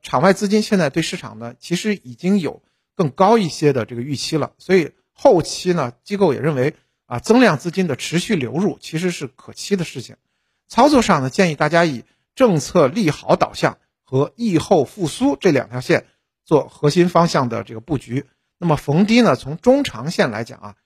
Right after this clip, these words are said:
短期来讲，我们刚才已经跟大家说了，其实像这个旅游，啊，医药啊，这是短期的一些题材。那么从中长期来讲的话，像数字经济，还有呢，数字安全啊，网络安全、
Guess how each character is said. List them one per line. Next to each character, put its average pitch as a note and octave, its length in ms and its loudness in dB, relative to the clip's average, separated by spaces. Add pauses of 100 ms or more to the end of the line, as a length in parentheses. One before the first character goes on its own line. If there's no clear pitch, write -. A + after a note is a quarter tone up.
(140)
短 B2+ 200 0
期 - 160 -2
来 F#3+ 120 4
讲， B2+ 140 -2
我 G#2+ 60 -10
们 A2+ 100 -16
刚 C3 140 -6
才 C3 100 -6
已 A#2+ 80 -6
经 A#2+ 140 -18
跟 B2+ 80 -12
大 B2+ 80 0
家 C3 60 2
说 C3+ 200 2
了， - 140 0 (240)
其 - 120 -4
实 C#3+ 160 0
像 B2+ 300 0
这 A#2 140 -6
个 G#2+ 200 -10 (280)
旅 C3+ 160 -2
游， B2+ 360 2 (140)
啊， G#2+ 400 -6
医 G3 160 0
药 G#3+ 140 4 (100)
啊， A2+ 160 -16
这 D3 100 -10
是 A#2+ 120 -12
短 G2+ 180 -10
期 - 160 -14
的 B2 100 -4
一 A2 120 -12
些 A2+ 180 -12
题 - 160 -20
材。 - 200 -20 (340)
那 B3 80 2
么 A3+ 120 6
从 F3+ 260 0
中 C#4+ 200 0
长 D#3+ 180 0
期 F#3 100 2
来 C3+ 140 0
讲 C3+ 180 -8
的 A2+ 60 -20
话， A#2+ 160 -14
像 B2+ 240 -8
数 G3 220 -6
字 C3+ 100 -8
经 G#3 220 2
济， G#3+ 240 -8 (440)
还 D#3+ 140 2
有 D3+ 200 6
呢， C3 120 -8
数 G3 220 -4
字 D3+ 80 -4
安 B3+ 260 0
全 F#2+ 420 -4
啊， G2+ 240 -14
网 A#2+ 180 -4
络 D3+ 100 4
安 A3 180 2
全、 G#2+ 240 -6